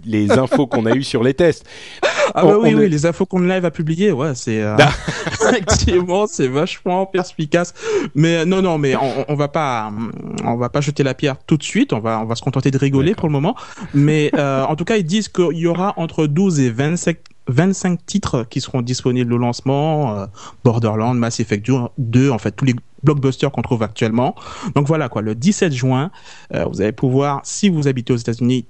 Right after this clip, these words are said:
Speaker 2: tester le service. Et puis une chose est sûre, euh, c'est que, euh, même si OnLive sera disponible le dix-sept juin,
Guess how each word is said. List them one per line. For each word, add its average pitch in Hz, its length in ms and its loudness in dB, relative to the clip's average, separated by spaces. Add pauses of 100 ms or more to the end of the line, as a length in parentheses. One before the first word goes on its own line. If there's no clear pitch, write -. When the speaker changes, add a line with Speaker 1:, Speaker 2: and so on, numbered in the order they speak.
Speaker 2:
tester 156 300 0
le 131 40 2
service. 120 480 -2
Et - 40 -8
puis 131 160 -2
une 196 100 4
chose 202 300 2
est 135 80 4
sûre, 170 580 2 (460)
euh, 104 320 0
c'est - 200 0
que, 147 200 0
euh, 123 380 0
même 156 220 2
si 208 360 -2
OnLive 156 400 0
sera 123 300 -2
disponible 135 440 -2
le 120 140 0
dix-sept 139 400 -2
juin, 139 320 0